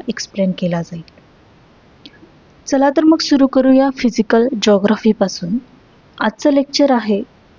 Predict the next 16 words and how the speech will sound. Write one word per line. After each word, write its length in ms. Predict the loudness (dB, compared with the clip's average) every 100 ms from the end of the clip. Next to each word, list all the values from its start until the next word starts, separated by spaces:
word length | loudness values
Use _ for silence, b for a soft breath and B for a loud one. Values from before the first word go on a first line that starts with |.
| _ _
Theories 460 | 2 2 4 2 2
of 180 | 0 -2 -2
Origin 400 | 2 2 2 2 2
of 200 | -2 -14 _ _ _ _ -8 -6
Earth, 300 | -6 -12 -20 -20 _ _ _ _ _ _ _ _ _
म्हणजेच 460 | 2 4 6 2 -2
पृथ्वीच्या 580 | -2 -2 2 2 2 0
उत्पत्तीचे 680 | -2 -4 -2 -2 -2 -4 -4
सिद्धांत. 640 | 0 -2 -2 -12 -12 -16 -18 _ _ b b b b _
आता 200 | -6 -4 0
पृथ्वीच्या 480 | 0 2 4 4 2
उत्पत्तीचे 640 | 0 -2 -4 -4 -4 -2 -2
सिद्धांत 560 | 0 0 2 0 0 2
यांचा 320 | 2 2 -2
अभ्यास 420 | -4 0 0 0
करणं 260 | 0 2